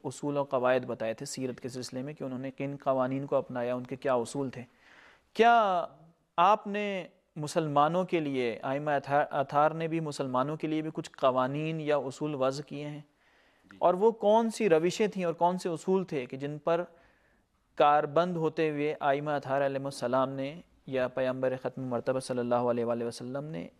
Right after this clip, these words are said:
Speaker 1: اسلام کی حفاظت کے لیے، دین کی حفاظت کے لیے قدم کو آگے بڑھایا اور کوشش کی ہے کہ دین باقی رہے،
Speaker 2: جی۔
Speaker 1: اسلام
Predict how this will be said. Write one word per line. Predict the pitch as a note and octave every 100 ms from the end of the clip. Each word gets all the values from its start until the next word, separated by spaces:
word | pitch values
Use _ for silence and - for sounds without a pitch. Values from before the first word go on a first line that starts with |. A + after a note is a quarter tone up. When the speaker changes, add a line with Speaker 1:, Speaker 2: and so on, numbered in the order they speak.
| -
Speaker 1:
اسلام | C3+ - C#3+ C#3 D#3+ E3+
کی | F3+ D#3+ C3
حفاظت | C3 B2+ C#3 D3
کے | C#3+
لیے، | C#3
دین | C#3 C#3 D#3+ E3
کی | E3+ C3+
حفاظت | B2 B2+ D3 D#3+
کے | -
لیے | D3 D3+ D#3+ D#3+ _ _ _ -
قدم | C3 C3 C#3+
کو | C#3
آگے | B2 D3
بڑھایا | C#3 C#3 D3
اور | D3+
کوشش | D3 D3 D3 D3
کی | - C#3+
ہے | D3+
کہ | D#3
دین | B2+ B2 D#3 F3+ F#3
باقی | C#3 B2 - C3
رہے، | A2+ A2+ A2
Speaker 2:
جی۔ | _ _ _ _ _ -
Speaker 1:
اسلام | C#3+ - C#3 C#3 D3 D3+ D3+